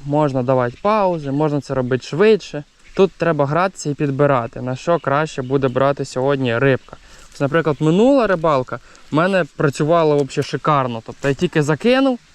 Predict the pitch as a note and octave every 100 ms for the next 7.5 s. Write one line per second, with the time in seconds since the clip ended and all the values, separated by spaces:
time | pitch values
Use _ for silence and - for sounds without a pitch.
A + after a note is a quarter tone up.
0 | - - - - C#3+ D#3 D#3 D#3+ G3+ E3
1 | F#3+ F#3+ E3+ E3+ D#3+ D3+ E3 E3 F#3 D#3+
2 | C#3+ - D#3 D#3 F#3 E3+ D#3 G3+ G#3+ E3+
3 | D3 E3 D#3+ D#3+ D#3 D3+ C3+ D#3 F#3 A#3+
4 | - - - - - - D3 E3+ F3+ D#3
5 | - E3+ D3+ G3 A#3 A3+ G#3 - - -
6 | - - D3+ D3 E3 G3 F3 D#3 D#3+ F3
7 | E3+ D3+ D3 B2+ A2